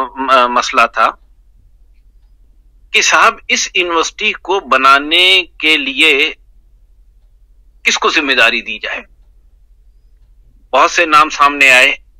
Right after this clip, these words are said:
और मैं ये समझता हूं कि ये अल्लाह की तरफ से ही फैसला था कि इस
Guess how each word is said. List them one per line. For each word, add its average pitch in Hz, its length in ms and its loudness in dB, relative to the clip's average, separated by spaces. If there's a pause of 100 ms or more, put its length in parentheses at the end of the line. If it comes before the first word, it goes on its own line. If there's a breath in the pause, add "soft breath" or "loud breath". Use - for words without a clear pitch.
(840)
और 147 80 2
मैं 143 180 -2
ये 240 140 0
समझता 180 460 -2
हूं 170 200 -2
कि 180 160 -16
ये 170 380 -4
अल्लाह 135 340 0
की - 140 -6
तरफ 147 220 -2
से 156 160 -6
ही 214 160 -4
फैसला 151 440 0
था 123 220 0 (840)
कि - 60 -16
इस - 220 -4